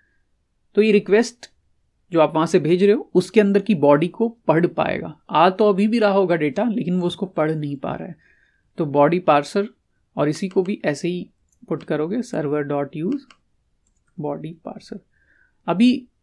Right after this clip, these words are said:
बॉडी पार्सर सीधे ऐसे यूज़ नहीं कर सकते, इसमें दो मेथड होते हैं। एक है जेसन,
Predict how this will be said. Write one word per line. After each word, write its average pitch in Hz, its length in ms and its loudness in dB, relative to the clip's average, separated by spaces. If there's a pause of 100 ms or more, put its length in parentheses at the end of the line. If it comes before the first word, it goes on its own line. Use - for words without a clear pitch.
(180)
बॉडी 175 280 2
पार्सर 214 320 -2
सीधे 185 320 0
ऐसे 214 220 0
यूज़ 202 220 -2
नहीं 202 180 0
कर 202 120 0
सकते, 196 340 -4
इसमें 196 500 -2
दो 165 140 0
मेथड 175 340 -2
होते 160 220 -2
हैं। 226 180 -8 (880)
एक 151 180 -6
है 151 300 -2
जेसन, 143 500 -4